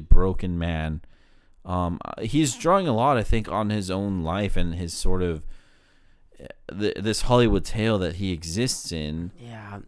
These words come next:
Speaker 2: and
Speaker 1: Um,
Speaker 2: it's such a complex
Speaker 1: it's so,
Speaker 2: tale. Like,
Speaker 1: it,
Speaker 2: I,
Speaker 1: yeah,
Speaker 2: I wouldn't
Speaker 1: and,
Speaker 2: go
Speaker 1: you
Speaker 2: that
Speaker 1: know,
Speaker 2: far, but yes, he is
Speaker 1: I mean, the people lo-,
Speaker 2: existing in
Speaker 1: the
Speaker 2: a,
Speaker 1: people
Speaker 2: in a
Speaker 1: love an
Speaker 2: place.
Speaker 1: underdog, and he is,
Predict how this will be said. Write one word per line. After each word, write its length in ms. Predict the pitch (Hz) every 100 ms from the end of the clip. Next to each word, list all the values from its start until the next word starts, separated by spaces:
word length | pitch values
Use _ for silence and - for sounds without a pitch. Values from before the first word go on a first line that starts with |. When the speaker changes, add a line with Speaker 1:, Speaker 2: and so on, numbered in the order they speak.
| -
Speaker 2:
and 360 | - - 156 156
Speaker 1:
Um, 80 | -
Speaker 2:
it's 80 |
such 260 | - 139 -
a 80 | 135
complex 440 | - 117 110 123
Speaker 1:
it's 80 | -
so, 120 | 208
Speaker 2:
tale. 380 | - 104 101 104
Like, 240 | 104 107 -
Speaker 1:
it, 160 | 165 135
Speaker 2:
I, 80 | 131
Speaker 1:
yeah, 220 | 123 95
Speaker 2:
I 40 | 80
wouldn't 180 | 135 139 123
Speaker 1:
and, 80 | - -
Speaker 2:
go 140 | 127
Speaker 1:
you 60 | 123
Speaker 2:
that 120 | 120
Speaker 1:
know, 160 | 113 127
Speaker 2:
far, 260 | 123 117 123
but 300 | 113 110 107
yes, 320 | 110 104 -
he 180 | 110 107
is 380 | 104 101 - -
Speaker 1:
I 100 | 135
mean, 380 | 131 127 117 101
the 100 | 104
people 460 | - 151 - 123
lo-, 180 | 107 113
Speaker 2:
existing 260 | - - 107
in 100 | 104
Speaker 1:
the 60 |
Speaker 2:
a, 40 | 110
Speaker 1:
people 300 | 131 139 127
Speaker 2:
in 60 |
a 120 | 117 104
Speaker 1:
love 220 | 110 110
an 120 | 110
Speaker 2:
place. 80 | 95
Speaker 1:
underdog, 720 | 98 107 101 104 104 104 104 -
and 460 | 87 90 87 85 -
he 340 | - 104 101
is, 220 | 98 85